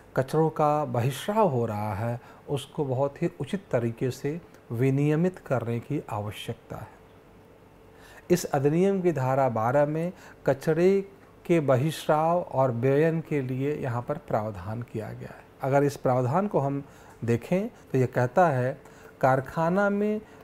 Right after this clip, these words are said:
निम्नलिखित बिंदुओं को ध्यान में रखा जाना चाहिए।" ये बिंदुएं हैं, कारखाना के लिए उचित और प्रभावी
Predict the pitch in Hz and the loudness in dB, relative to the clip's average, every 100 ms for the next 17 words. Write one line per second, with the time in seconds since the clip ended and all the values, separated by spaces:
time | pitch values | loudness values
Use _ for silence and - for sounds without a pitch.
0 | - 143 151 160 160 185 143 143 143 170 | -2 0 2 0 -2 -4 0 0 2 0
1 | 180 185 143 123 139 143 151 165 185 214 | 0 0 0 0 0 0 -2 -4 -4 -8
2 | - - - 123 - - 151 143 123 113 | -18 -20 -8 -6 -4 -4 -4 0 0 -2
3 | 120 - - 95 95 110 - - - - | -4 -6 -8 -10 -10 -14 -18 -20 -20 -20
4 | - 110 113 127 143 190 185 123 120 170 | -8 -2 4 4 6 6 6 4 0 -4
5 | - - - - - - 131 135 - 156 | -10 -20 -20 -20 -8 2 4 4 0 -2
6 | 165 185 185 185 180 185 185 156 - 208 | 0 0 2 2 4 2 2 -4 -2 -6
7 | - 151 156 - - - 117 123 131 151 | 0 2 2 -4 -6 0 2 2 2 2
8 | 175 | -2